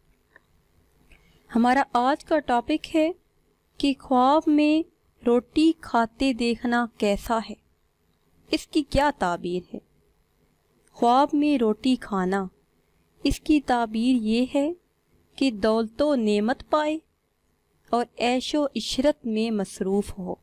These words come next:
اور روٹی پکانا یا خریدنا، اس کی دلیل یہ ہے کہ خیر و برکت ہو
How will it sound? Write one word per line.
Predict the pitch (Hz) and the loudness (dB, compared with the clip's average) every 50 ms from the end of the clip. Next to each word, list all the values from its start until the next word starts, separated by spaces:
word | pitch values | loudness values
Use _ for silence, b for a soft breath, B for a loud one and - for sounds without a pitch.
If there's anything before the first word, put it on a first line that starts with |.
| _ _ _ _ _ _ _ _ _ _ _ _ _ _ _ _ _ _ _ _ _ _ _ _ _ _ _ - | _ _ _ _ _ _ _ _ _ _ _ _ _ _ _ _ _ _ _ _ _ _ _ _ _ _ _ -2
اور | 254 262 269 | 0 0 2
روٹی | 240 247 254 254 240 - 320 320 | 2 2 2 2 2 2 2 2
پکانا | - - 240 220 - - 208 202 202 214 220 254 311 403 403 - _ _ _ _ _ - | 2 0 -4 -4 -2 0 0 0 2 0 0 0 0 -2 -4 -6 _ _ _ _ _ -4
یا | 214 214 226 233 226 233 | 0 2 2 2 2 0
خریدنا، | - - 208 196 196 202 180 220 220 226 226 202 175 - _ _ _ _ _ _ _ _ _ _ _ _ _ _ _ _ - | -2 -4 -2 -2 -2 -2 0 0 0 0 0 -2 -4 -10 _ _ _ _ _ _ _ _ _ _ _ _ _ _ _ _ -6
اس | 330 - - | -6 -6 -8
کی | - - - 349 349 311 | -6 -2 2 2 2 2
دلیل | 254 233 220 208 208 214 220 247 262 254 | 2 0 0 2 2 0 2 2 2 0
یہ | 233 196 185 208 208 220 247 247 - | 0 -2 0 0 0 0 0 0 0
ہے | 277 277 311 349 _ _ _ _ _ _ _ _ _ _ _ _ _ _ _ _ _ _ _ _ _ _ _ _ _ _ _ _ _ | 0 0 0 -4 _ _ _ _ _ _ _ _ _ _ _ _ _ _ _ _ _ _ _ _ _ _ _ _ _ _ _ _ _
کہ | - 269 262 - | -2 -2 -2 -2
خیر | - - 247 233 240 240 | -2 -2 0 0 2 2
و | 269 262 | 2 2
برکت | 214 - 202 185 180 _ - 269 277 - - - | 0 0 -2 -2 -2 _ -2 -2 -2 -2 -2 -2
ہو | 320 320 330 | 0 0 0